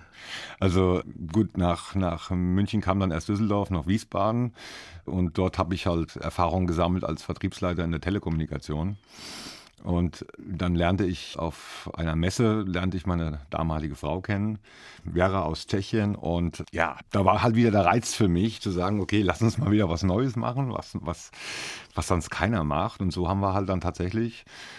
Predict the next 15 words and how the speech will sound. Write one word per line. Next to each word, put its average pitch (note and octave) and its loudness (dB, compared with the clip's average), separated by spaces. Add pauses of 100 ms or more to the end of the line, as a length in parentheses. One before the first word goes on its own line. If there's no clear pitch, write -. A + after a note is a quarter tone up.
(160)
von G2+ 2
Deutschland G#2+ 4
aus G#2 0
haben F#2+ 0
wir F2+ 2
ein E2+ 0
Callcenter A#2+ 2
geplant F#2 -2
in G2+ 0
Prag, E2+ -2 (1000)
äh, F#2 2
also E2 0
ein D#2+ 2
Marketing-Callcenter G#2 0
und F#2+ -2